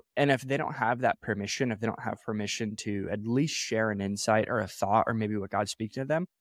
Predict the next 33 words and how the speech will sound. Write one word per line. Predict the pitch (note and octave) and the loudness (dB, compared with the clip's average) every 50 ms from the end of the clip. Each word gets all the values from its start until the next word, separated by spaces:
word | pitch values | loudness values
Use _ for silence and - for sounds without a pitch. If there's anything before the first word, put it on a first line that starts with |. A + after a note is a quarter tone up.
| _ _ _ _ _ - | _ _ _ _ _ 4
that's | A#2 B2+ C3+ - D#3+ | 6 6 6 6 4
a | B2+ | 2
red | A#2 A2+ G#2+ G#2 - | 4 4 2 2 0
flag, | - G#2+ E2 D2 A#1+ - | 0 0 2 2 0 0
right? | - G2 F#2+ A2 - - | 0 0 2 2 0 -2
You | - C3+ C3 B2 A#2+ - - | -4 -4 -2 -2 -2 -4 -4
should | - - - C3 A2+ G#2+ | -4 0 2 4 4 4
not | A2+ A2 A2 A#2 C3 C3+ - C#3 | 2 2 4 4 4 4 4 4
be | C#3+ C#3 | 2 2
surrounded | - - - B2+ A#2 A2+ A2 A2 G#2+ G#2 G#2+ G2 G#2+ | 2 2 0 2 2 4 4 2 2 2 0 0 0
by | G#2 G2 | 0 0
yes | G2+ G2+ G2+ G2+ - - | 0 -2 -2 -4 -4 -2
people. | - C#3 C3 - E3+ F#3+ G3+ - | -2 -2 -2 0 -2 -2 -2 -2
And | D3 | -2
if | C#3 - | 0 0
you're | A#3 C4 G3 | 0 2 2
listening | B2+ A#2+ A#2+ - D3 D3 D#3 | 2 2 2 2 0 -2 0
to | D#3 | 0
this, | D3+ - | -2 0
by | - D#3 D#3 | 2 2 4
the | D#3 | 4
way, | D3+ D#3 D#3+ - | 4 4 4 2
and | A2+ A#2 A#2 A#2 | 2 0 2 2
you | A#2+ B2+ | 4 6
are | B2 A#2+ | 6 6
a | G#2+ | 6
leader | G#2+ A2+ A2+ A2+ G#2 | 4 4 4 4 4
in | G#2+ G#2+ | 4 2
the | G#2 F#2+ | 0 0
church | - - F#2+ A#2+ - - - - | -2 -2 -2 -2 -2 -2 -4 -4
and | B2 A#2 | -2 0
you're | G#2+ G#2 G2+ | 0 0 2
going, | A2 G2+ G2+ G2+ G#2 G2+ | 4 4 4 4 4 2